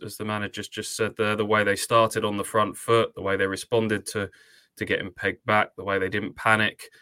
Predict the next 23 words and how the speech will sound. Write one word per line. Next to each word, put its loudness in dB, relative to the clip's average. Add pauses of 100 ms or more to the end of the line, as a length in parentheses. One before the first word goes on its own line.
(160)
as -8
the -10
second -4
half -2
went 0
on. 0 (580)
Uh, -2
so, 0 (1040)
yeah, 6
four 2
straight 0
wins 0
for, -2
I -10
think, -6
the -10
fourth 0
time 0 (100)
this -4
season -4
in -4
the 0
league. -2